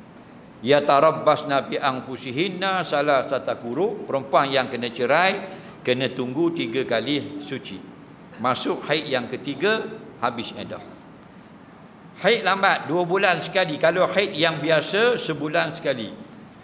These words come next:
Bi-, maknanya tiga bulan lebih sedikit, habis dah iddah. Tapi kalau ada masalah, haidnya lambat. Contoh, haidnya enam puluh hari sekali haid. Bermakna dia perlukan seratus lapan puluh hari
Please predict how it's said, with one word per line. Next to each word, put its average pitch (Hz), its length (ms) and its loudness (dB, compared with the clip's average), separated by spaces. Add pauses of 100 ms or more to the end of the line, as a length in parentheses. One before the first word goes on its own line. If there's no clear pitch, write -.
(100)
Bi-, 147 160 -4
maknanya 151 480 0
tiga 156 320 -2
bulan 156 320 2
lebih 151 240 -4
sedikit, 151 560 -10
habis 127 320 -6
dah 113 160 -6
iddah. 104 240 -6 (320)
Tapi 165 320 0
kalau 170 240 4
ada 160 240 2
masalah, 143 800 0
haidnya 160 320 -2
lambat. 143 400 2
Contoh, 127 360 0
haidnya 151 440 -2 (480)
enam 165 400 2
puluh 180 240 4
hari 180 320 2
sekali 151 480 0
haid. 131 320 -8 (400)
Bermakna 143 640 0
dia 151 160 0
perlukan 156 960 -2
seratus 139 640 0
lapan 131 400 -2
puluh 147 240 -2
hari 139 320 -6